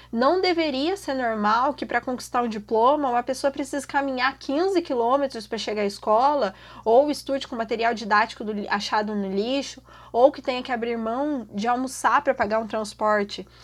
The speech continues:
Eu esqueci de falar no começo porque eu empolguei, mas essa é uma frase da Djamila também no livro dela. E isso é muito sério, nós não podemos normalizar isso e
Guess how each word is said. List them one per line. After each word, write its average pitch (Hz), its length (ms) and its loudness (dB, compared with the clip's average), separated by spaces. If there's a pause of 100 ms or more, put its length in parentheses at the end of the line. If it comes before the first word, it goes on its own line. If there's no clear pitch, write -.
(140)
Eu 202 160 2
esqueci 214 320 -6
de 208 80 -12
falar 220 200 4
no 226 60 -6
começo 220 480 -4 (120)
porque 208 180 0
eu 208 100 2
empolguei, 208 560 2 (280)
mas 208 180 2
essa 214 180 0 (200)
é 226 100 0
uma 220 140 0
frase 208 400 2
da 202 180 6
Djamila 214 520 -2
também 208 280 -4
no 214 100 -4
livro 214 320 -4
dela. 196 380 0 (920)
E 240 140 0
isso 254 160 -2
é 254 40 0
muito 247 260 -4
sério, 233 340 2
nós 220 160 -2
não 220 140 -2
podemos 226 340 -2
normalizar 220 800 0
isso 214 420 -4 (340)
e 226 300 -2